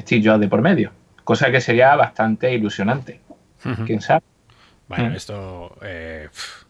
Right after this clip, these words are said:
Speaker 2: es que hay, hay, en esto de la R ya sabéis que somos un poco menos... Igual que todo el hype que creamos con la V R, porque es un equipo que es mucho más fácil de hacer, porque tenemos la tecnología ya...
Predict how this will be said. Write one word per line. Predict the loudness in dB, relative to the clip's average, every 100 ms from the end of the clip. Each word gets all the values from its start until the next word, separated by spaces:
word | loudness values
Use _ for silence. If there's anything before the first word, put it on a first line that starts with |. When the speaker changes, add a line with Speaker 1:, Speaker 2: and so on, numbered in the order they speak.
| _ -20
Speaker 2:
es | -10
que | -6
hay, | -6 -6
hay, | -8 -8 -8 -10 -12 _ -8
en | -6
esto | -2 -2
de |
la | -2 -2
R | -4 -4
ya | -6
sabéis | -8 -10 -12
que | -14
somos | -14 -14 -16
un | -14
poco | -12 -10 -10
menos... | -10 -10 -12 -12 -12 -14 -16 -20 _ _ -8
Igual | -4 -2
que |
todo | 0 0
el | -2
hype | -4 -6
que | -8
creamos | -8 -8 -8
con | -8
la | -6
V | -6
R, | -6 -6 -10 -12 _ _ _ _
porque | -12 -10 -10
es | -6
un | -6 -6
equipo | -6 -8 -8
que | -10
es | -8
mucho | -8 -8 -8
más | -10 -8
fácil | -10 -10 -10
de | -12
hacer, | -10 -8 -8
porque | -8 -14
tenemos | -14 -12 -10
la | -10
tecnología | -10 -10 -10 -10 -10
ya... | -8 -10 -10